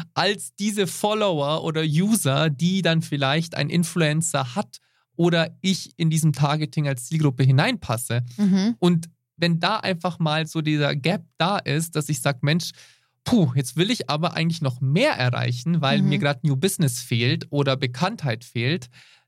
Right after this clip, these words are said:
Speaker 1: oder wie auch immer die K P Is dann ausschauen“, dann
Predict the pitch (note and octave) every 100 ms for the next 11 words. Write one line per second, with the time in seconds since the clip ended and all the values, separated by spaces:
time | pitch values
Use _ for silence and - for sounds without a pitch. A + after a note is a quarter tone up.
0 | _ - D#3+ D3+ C#3 C#3+ D3+ _ - E3+
1 | A3 - G3 - A#3 F3 C#3 B2+ E3 D#3+
2 | D#3+ - E3+ E3 - - G3+ - B2+ C#3
3 | E3 - _ _ D3+ G3+